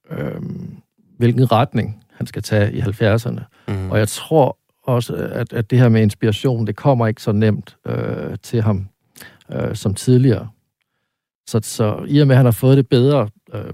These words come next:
Speaker 1: personligt, og som familie, øh, far og så videre, har slået sig ned og fået en ro og sådan noget. Men, men altså, den kunstneriske nerve er ikke så, øhm,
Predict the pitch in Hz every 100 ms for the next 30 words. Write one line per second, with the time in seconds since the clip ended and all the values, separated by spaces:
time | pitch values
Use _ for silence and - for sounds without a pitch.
0 | - 98 135 156 127 107 104 - - -
1 | 98 120 135 165 - - - _ - -
2 | - - 113 - - - 120 107 101 95
3 | 90 107 123 131 113 - - 120 - -
4 | - 101 107 - _ _ _ _ 110 110
5 | 110 101 110 104 147 - 113 95 - 101
6 | 104 104 120 107 107 - 110 95 98 101
7 | 113 - 107